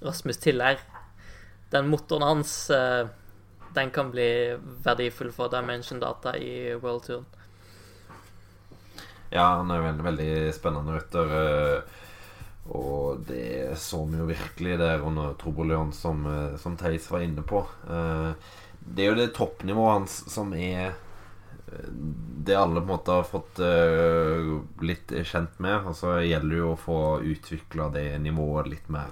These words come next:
Speaker 2: stabilt, men det toppnivået er jo utvilsomt, eh,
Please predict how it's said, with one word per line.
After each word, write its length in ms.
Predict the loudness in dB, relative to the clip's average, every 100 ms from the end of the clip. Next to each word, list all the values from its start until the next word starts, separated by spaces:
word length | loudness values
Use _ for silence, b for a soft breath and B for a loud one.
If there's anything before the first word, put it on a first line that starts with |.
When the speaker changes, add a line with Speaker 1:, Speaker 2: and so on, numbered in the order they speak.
| -10
Speaker 2:
stabilt, 560 | -6 -2 -2 -4 -10
men 360 | -8 -6 -6 -10 -18 B B B B B B B B -12
det 120 | -6 -4
toppnivået 520 | -4 0 2 4 4
er 60 | 4
jo 80 | 2 0 -4
utvilsomt, 800 | -6 -6 -6 -6 -8 -8 -12 -14 B B B -6
eh, 600 | -2 0 0 -2 -2